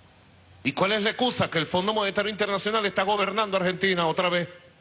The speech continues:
Entonces dicen que para el equilibrio macroeconómico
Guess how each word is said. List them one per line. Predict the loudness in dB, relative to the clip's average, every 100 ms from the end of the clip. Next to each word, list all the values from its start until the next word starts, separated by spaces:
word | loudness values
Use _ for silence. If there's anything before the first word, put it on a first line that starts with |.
| -20 -20 -20 -20 _ _ -20 -20 -20 -20 -20 _ -20 -20 -20 -20 -2
Entonces | -2 2 0
dicen | 2 0 -2 -2
que | -2
para | 0 0
el |
equilibrio | 0 0 0 2 0
macroeconómico | 0 0 0 0 0 0 0 -2 -2 -4